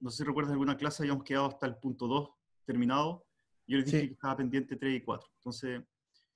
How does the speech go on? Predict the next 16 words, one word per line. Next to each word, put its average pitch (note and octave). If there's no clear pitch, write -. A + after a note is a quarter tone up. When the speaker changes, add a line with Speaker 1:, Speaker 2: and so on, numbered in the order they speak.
Speaker 1:
estamos C#3+
revisando D3
radiosidad, C3+
que D#3+
es D3+
una D#3
de D3+
las -
técnicas D#3
que, C#3
que B2+
aproximan D3+
la D#3+
ecuación D3+
de D3
rendering. G#2+